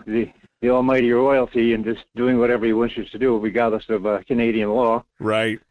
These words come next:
Speaker 1: and the Canadian Constitution. And, uh, you know, it's, uh, I think it's, you know, it, it's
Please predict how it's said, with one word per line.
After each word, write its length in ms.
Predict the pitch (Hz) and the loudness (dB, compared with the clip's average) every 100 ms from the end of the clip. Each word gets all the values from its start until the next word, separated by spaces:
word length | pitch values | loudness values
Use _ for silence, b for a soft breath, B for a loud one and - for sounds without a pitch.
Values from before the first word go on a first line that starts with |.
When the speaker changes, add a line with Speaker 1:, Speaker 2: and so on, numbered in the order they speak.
| _ | _
Speaker 1:
and 120 | 104 | -10
the 20 | |
Canadian 460 | 107 117 123 123 110 | -6 -2 0 0 -2
Constitution. 840 | - 113 - 104 120 107 120 123 - _ b b b _ _ _ _ _ - | -4 -6 -6 -6 -2 -2 -4 -14 -16 _ b b b _ _ _ _ _ -2
And, 280 | 139 151 147 | 0 2 4
uh, 160 | 156 147 | 4 2
you 80 | 170 | 2
know, 160 | 143 | 2
it's, 180 | 147 127 - | 2 0 0
uh, 220 | 139 131 120 | 0 2 0
I 160 | 151 139 | -4 -2
think 200 | 143 131 | 0 -2
it's, 60 | 120 - - | -2 -8 -6
you 100 | 147 | -2
know, 140 | 117 | -2
it, 140 | 117 | -2
it's 240 | 143 113 | -2 -4